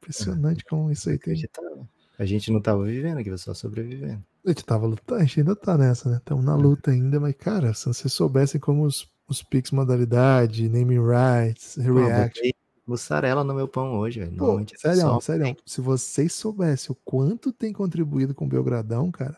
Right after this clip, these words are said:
Speaker 1: pá, façam os cálculos aí, porque o, a gente não, não é normal, você vê os nomes de apoiadores que a gente solta aqui, não é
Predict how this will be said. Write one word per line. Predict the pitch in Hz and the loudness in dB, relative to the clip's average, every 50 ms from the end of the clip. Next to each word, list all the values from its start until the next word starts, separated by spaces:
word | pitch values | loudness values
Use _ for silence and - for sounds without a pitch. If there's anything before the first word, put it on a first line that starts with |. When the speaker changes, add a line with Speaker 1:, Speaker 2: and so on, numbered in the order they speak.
| _ _ | _ _
Speaker 1:
pá, | - 277 214 | -6 -6 -6
façam | - - 143 135 - - 240 | -2 0 0 0 0 -2 -6
os | 277 - | -8 -8
cálculos | - - 285 277 285 285 - - 269 254 254 | -6 -4 -2 -2 -2 -2 -4 -6 -6 -6 -6
aí, | 277 277 277 247 | -6 -6 -6 -8
porque | - - _ - 170 | -8 -10 _ -6 -4
o, | 175 180 175 156 147 139 - _ _ _ - - _ _ _ _ _ _ | -2 -2 -2 -4 -4 -6 -10 _ _ _ -20 -20 _ _ _ _ _ _
a | - 165 | 0 2
gente | 147 - 247 | 2 2 0
não, | 262 - _ - | -2 -6 _ -2
não | 208 202 214 | 2 4 4
é | 262 | 4
normal, | 302 320 349 339 277 220 170 139 127 123 | 4 4 4 4 6 6 6 6 6 4
você | 117 113 - 143 | 2 2 0 0
vê | 123 131 143 | 4 4 4
os | 156 170 | 4 4
nomes | 165 180 185 196 185 | 4 2 2 2 4
de | 190 | 4
apoiadores | 202 202 - 214 220 240 220 240 240 226 226 | 2 4 2 0 0 0 0 0 -2 -2 -2
que | - 226 | -6 -12
a | 220 | -12
gente | - | -10
solta | - - 202 196 - 208 | -6 -4 -4 -2 -2 -4
aqui, | 185 - _ 185 | -6 -6 _ -4
não | 160 160 202 | -2 -2 -4
é | 277 | -6